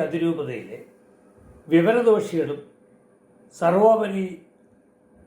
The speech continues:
കണ്ടിച്ചേമ്പ് കൃഷിയിലും അതുപോലെ തന്നെ സൈക്കിൾ ചവിട്ടിലും വ്യാജരേഖ നിർമ്മാണത്തിലുമൊക്കെ ഡോക്ടറേറ്റ് നേടിയിട്ടുള്ളവരുമായ പുരോഹിതന്മാർക്ക് ദൈവശാസ്ത്രപരമായ ബോധ്യമോ അറിവോ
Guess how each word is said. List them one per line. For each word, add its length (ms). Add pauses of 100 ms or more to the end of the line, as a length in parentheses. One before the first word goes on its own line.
(420)
കണ്ടിച്ചേമ്പ് 720 (640)
കൃഷിയിലും 840 (600)
അതുപോലെ 460
തന്നെ 180 (160)
സൈക്കിൾ 340 (100)
ചവിട്ടിലും 380 (920)
വ്യാജരേഖ 840
നിർമ്മാണത്തിലുമൊക്കെ 840 (120)
ഡോക്ടറേറ്റ് 520 (120)
നേടിയിട്ടുള്ളവരുമായ 1000 (760)
പുരോഹിതന്മാർക്ക് 920
ദൈവശാസ്ത്രപരമായ 1200 (420)
ബോധ്യമോ 560 (160)
അറിവോ 320